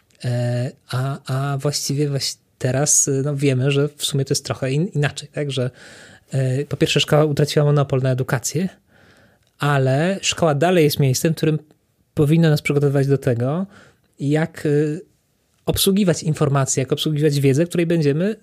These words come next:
zdob-, którą będziemy zdobywać przez całe, całe życie, tak? I w szkole powinniśmy się nauczyć pewnych bazowych umiejętności,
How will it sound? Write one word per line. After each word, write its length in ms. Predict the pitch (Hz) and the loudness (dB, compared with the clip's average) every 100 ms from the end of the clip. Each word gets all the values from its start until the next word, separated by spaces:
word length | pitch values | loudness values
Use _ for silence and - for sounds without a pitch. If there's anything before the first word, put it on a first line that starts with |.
| - | -8
zdob-, 320 | 156 170 160 | -2 -2 -2
którą 200 | - 170 | 0 2
będziemy 300 | 165 160 165 | 4 2 2
zdobywać 440 | 165 151 135 160 180 | 2 2 2 0 -2
przez 180 | 160 - | -4 -4
całe, 440 | 131 143 160 151 | -2 -2 -4 -6
całe 260 | - 160 165 | -4 -4 -2
życie, 260 | 151 147 | -2 -4
tak? 160 | 143 135 | -10 -8
I 80 | 127 | -8
w 40 | |
szkole 280 | - 147 151 | -2 0 2
powinniśmy 380 | 147 151 147 139 | 4 4 4 4
się 100 | 127 | 2
nauczyć 240 | 120 123 | 2 0
pewnych 220 | 131 120 | 0 0
bazowych 600 | 117 123 123 117 - - | 2 2 2 -2 -6 -4
umiejętności, 640 | 127 123 120 117 - 147 | -2 0 -2 -4 -4 -8